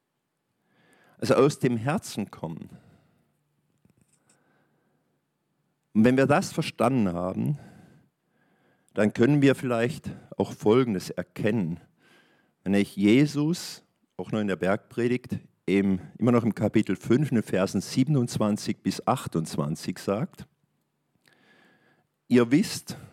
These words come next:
dass es heißt, du sollst nicht Ehe brechen. Ich aber sage euch,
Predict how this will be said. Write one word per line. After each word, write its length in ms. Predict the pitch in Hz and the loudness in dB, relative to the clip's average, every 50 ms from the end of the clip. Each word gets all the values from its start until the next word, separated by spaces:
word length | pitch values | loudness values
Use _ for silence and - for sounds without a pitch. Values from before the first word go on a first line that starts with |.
| _ _ _ _ _ _ _ _ _ _ | _ _ _ _ _ _ _ _ _ _
dass 200 | - 104 101 - | 0 0 0 0
es 200 | 98 - - - | -2 -10 -8 -4
heißt, 460 | 98 92 104 127 160 - - - - | -2 0 0 0 0 -2 -6 -6 -6
du 60 | 113 | -6
sollst 400 | 110 - - 92 95 95 - - | -2 2 4 4 4 2 0 -4
nicht 220 | 127 120 - - - | -6 -6 -6 -6 -4
Ehe 300 | - 139 135 107 95 80 | -2 0 0 0 0 -2
brechen. 440 | - - - - - - - - - - _ _ _ _ _ _ _ _ _ _ _ _ _ _ _ _ _ _ _ _ - _ _ _ _ _ _ | -4 -6 -8 -8 -8 -10 -14 -16 -18 -20 _ _ _ _ _ _ _ _ _ _ _ _ _ _ _ _ _ _ _ _ -20 _ _ _ _ _ _
Ich 260 | - 185 202 - 190 147 | 2 2 4 4 4 4
aber 160 | 127 120 101 | 4 4 2
sage 480 | - - 95 87 85 82 78 85 76 | 2 0 0 0 0 0 -2 -2 -4
euch, 320 | 69 73 76 78 - - | -4 -6 -10 -12 -14 -16